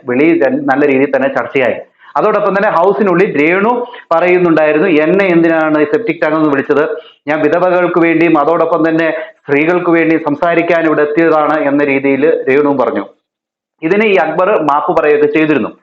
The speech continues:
എന്നാൽ ഈ ഒരു വിഷയം വലിയ രീതിയിൽ തന്നെ ചർച്ചയായിട്ടുള്ളത് കൊണ്ട് തന്നെ ലാലേട്ടൻ ഇന്ന് ഈ ഒരു വിഷയത്തെക്കുറിച്ച് ചോദിക്കുന്നുണ്ട്. ലാലേട്ടൻ ചോദിക്കുന്നത് എന്തിനാണ് ഓമനപ്പേരിടാൻ പറഞ്ഞെടുത്ത് എന്തിനാണ് സെപ്റ്റിക്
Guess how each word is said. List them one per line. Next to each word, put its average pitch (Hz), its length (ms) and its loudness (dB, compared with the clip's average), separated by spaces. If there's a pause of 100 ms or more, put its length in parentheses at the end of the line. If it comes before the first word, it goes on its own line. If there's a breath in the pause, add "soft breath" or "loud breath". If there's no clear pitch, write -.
(360 loud breath)
എന്നാൽ 226 300 0
ഈ 233 160 2
ഒരു 226 80 2
വിഷയം 165 600 0 (280 soft breath)
വലിയ 196 200 2
രീതിയിൽ 185 340 0
തന്നെ 170 160 2
ചർച്ചയായിട്ടുള്ളത് 151 920 0
കൊണ്ട് 147 340 2
തന്നെ 123 340 -2 (100)
ലാലേട്ടൻ 147 560 0
ഇന്ന് 151 240 2
ഈ 143 120 4
ഒരു 147 100 2
വിഷയത്തെക്കുറിച്ച് 127 760 -2
ചോദിക്കുന്നുണ്ട്. 113 800 -2 (300 loud breath)
ലാലേട്ടൻ 196 400 0
ചോദിക്കുന്നത് 180 500 0
എന്തിനാണ് 170 720 0
ഓമനപ്പേരിടാൻ 208 1000 2
പറഞ്ഞെടുത്ത് 170 720 0
എന്തിനാണ് 156 340 0
സെപ്റ്റിക് 151 480 -4